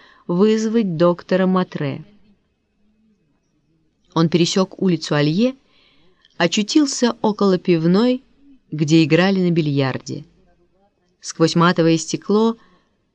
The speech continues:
не видно было игроков, но слышался треск шаров. Можно было даже угадать, удачен удар или нет.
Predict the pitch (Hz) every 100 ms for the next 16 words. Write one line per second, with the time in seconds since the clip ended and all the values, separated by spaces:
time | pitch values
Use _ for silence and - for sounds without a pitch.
0 | _ _ _ _ _ 185 233 294 - 254
1 | 240 233 233 - 214 196 202 - 285 -
2 | 220 208 226 233 - 214 208 196 196 190
3 | 185 - - 143 143 127 - - - _
4 | _ _ _ _ _ 208 240 233 240 233
5 | 214 220 220 202 208 202 240 233 - 202
6 | 180 170 214 233 - 247 254 233 247 -
7 | - - 269 254 175 135 135